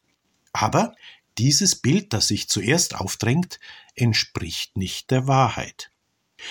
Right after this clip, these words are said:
Es ist die lange Tradition gewesen, dass die intensiven theologischen Gespräche unter den Rabbinern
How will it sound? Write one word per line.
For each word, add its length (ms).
Es 180
ist 520
die 100
lange 400
Tradition 800
gewesen, 680
dass 200
die 220
intensiven 1080
theologischen 920
Gespräche 840
unter 300
den 260
Rabbinern 760